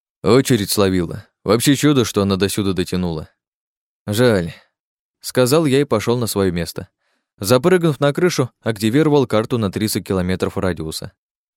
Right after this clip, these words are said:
Хорошо, что я сидел, к такому объёму данных я был не готов. Всё поселение, громадный массив леса со всеми зверями и, на удивление, куча данжей.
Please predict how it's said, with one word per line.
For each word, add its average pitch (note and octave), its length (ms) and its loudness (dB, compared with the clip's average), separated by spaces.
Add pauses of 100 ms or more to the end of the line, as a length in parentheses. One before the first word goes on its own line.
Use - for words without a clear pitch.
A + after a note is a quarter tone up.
(140)
Хорошо, C#3+ 320 2
что E3 140 0
я D#3 140 6
сидел, C3+ 420 0 (100)
к - 120 -18
такому D3+ 340 2
объёму B2 360 0
данных A2+ 380 0
я A2 120 2
был G2+ 160 -2
не G2+ 100 -2
готов. F#2+ 420 -2 (540)
Всё A#2 220 2
поселение, B2 600 2
громадный A2 480 2
массив G#2+ 360 0
леса B2+ 440 -2
со D#3 220 2
всеми B2+ 240 0
зверями G#2 720 0
и, A2 100 -2
на G#2+ 120 2
удивление, G2 520 0
куча G2+ 320 -2
данжей. F2 480 -6